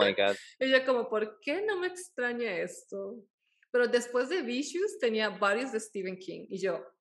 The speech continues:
Speaker 2: of course, también. Pero es que, digamos, la cosa con, con esta autora es que yo no he leído muchos libros de esta autora en realidad, solo he leído que como unos
Speaker 1: Ujú.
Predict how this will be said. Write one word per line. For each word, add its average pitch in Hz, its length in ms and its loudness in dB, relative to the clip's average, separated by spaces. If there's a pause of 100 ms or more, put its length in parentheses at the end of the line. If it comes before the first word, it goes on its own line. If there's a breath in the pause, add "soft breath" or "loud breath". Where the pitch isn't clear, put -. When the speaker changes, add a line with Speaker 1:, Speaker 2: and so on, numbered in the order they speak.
(120)
Speaker 2:
of 202 240 -6
course, 220 400 -4
también. 220 520 -4 (280 loud breath)
Pero 370 140 0
es 381 120 -4
que, 415 140 2
digamos, 320 320 0
la 226 120 -2
cosa 330 260 -6
con, 339 320 -2
con 226 340 -2
esta 226 240 -4
autora 214 440 -2 (520)
es 226 160 -4
que - 480 -2
yo 214 140 0
no 240 100 -2
he 370 40 -2
leído 339 240 0
muchos 320 240 -2
libros 262 260 -4
de 214 80 0
esta 226 140 -6
autora 202 260 -4
en 170 60 -6
realidad, 160 340 -6
solo 190 200 -6
he 208 40 -4
leído 196 360 -2
que 208 140 -12
como 139 180 -8
unos 120 160 -6
Speaker 1:
Ujú. 165 140 -12